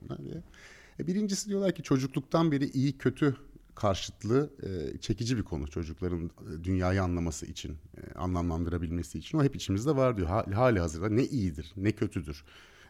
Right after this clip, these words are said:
değerler sistemi neye göre belirlenecektir, e, insan için önemli bir konu.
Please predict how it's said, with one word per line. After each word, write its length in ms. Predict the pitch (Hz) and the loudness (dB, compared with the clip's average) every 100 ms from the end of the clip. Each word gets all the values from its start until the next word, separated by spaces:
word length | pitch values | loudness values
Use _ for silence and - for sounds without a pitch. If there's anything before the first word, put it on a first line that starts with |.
| - | 0
değerler 340 | 95 101 107 | 4 6 4
sistemi 420 | 107 104 - 110 104 | 2 -2 0 4 6
neye 160 | 107 | 6
göre 240 | 107 98 85 | 8 6 4
belirlenecektir, 800 | 85 85 82 80 87 - 139 - | 0 0 0 -2 -2 -4 -8 -6
e, 180 | 101 | -4
insan 360 | 101 113 107 95 | 0 0 -2 -4
için 220 | 87 143 | -4 -2
önemli 360 | 135 117 117 113 | 2 4 4 2
bir 80 | 95 | -2
konu. 280 | 85 80 | -4 -8